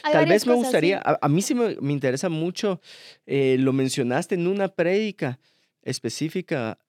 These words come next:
Speaker 2: del, de, del poder de nuestras palabras y cómo nosotros podemos tener este dominio sobre nuestra lengua, que te resal-,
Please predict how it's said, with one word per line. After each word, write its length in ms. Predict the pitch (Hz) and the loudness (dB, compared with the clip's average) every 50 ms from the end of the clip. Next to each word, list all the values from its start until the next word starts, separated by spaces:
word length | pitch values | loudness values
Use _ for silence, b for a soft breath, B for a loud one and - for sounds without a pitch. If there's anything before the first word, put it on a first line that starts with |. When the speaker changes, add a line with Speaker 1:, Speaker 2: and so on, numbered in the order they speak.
| _ _ | _ _
Speaker 2:
del, 640 | - 127 120 123 113 104 98 95 95 - - 120 113 | -10 -6 -2 -2 0 0 0 -2 -4 -6 -6 -8 -6
de, 640 | 110 113 110 101 98 95 92 90 87 85 78 71 - _ _ _ _ | -4 -2 -2 -2 -2 -2 -4 -4 -4 -6 -8 -10 -12 _ _ _ _
del 400 | - 120 117 113 120 117 110 104 | -18 -16 -12 -8 -6 -6 -6 -6
poder 400 | - - 113 101 98 107 120 139 | -6 -4 -2 -2 0 0 -2 -2
de 220 | 143 156 156 147 131 | 0 0 0 0 0
nuestras 360 | 135 139 135 131 - 120 - | 0 -2 -4 -4 -6 -10 -10
palabras 640 | - - 92 101 117 135 156 160 151 123 - - - | -10 -8 -6 -4 -4 -4 -4 -4 -4 -6 -6 -8 -10
y 300 | - - - 113 110 107 | -12 -12 -12 -14 -14 -12
cómo 240 | _ - 120 131 | _ -8 -6 -6
nosotros 360 | 139 135 120 - 123 123 135 - | -6 -6 -6 -8 -8 -8 -8 -8
podemos 340 | - 98 101 117 131 127 | -8 -6 -6 -6 -6 -8
tener 240 | - 107 95 95 104 | -8 -8 -6 -6 -6
este 160 | 127 135 - | -6 -6 -6
dominio 360 | 131 113 104 104 107 120 131 139 | -6 -4 -4 -4 -4 -6 -6 -6
sobre 200 | - 147 123 117 | -6 -6 -6 -6
nuestra 260 | 113 104 - - 80 | -6 -8 -10 -10 -8
lengua, 420 | 90 110 139 165 170 139 104 92 b b b b b b b | -6 -4 -4 -2 -2 -4 -4 -6 b b b b b b b
que 80 | - 127 | -8 -4
te 100 | 131 135 | -2 -2
resal-, 360 | 127 127 - 117 98 98 | -2 -2 -4 -6 -8 -8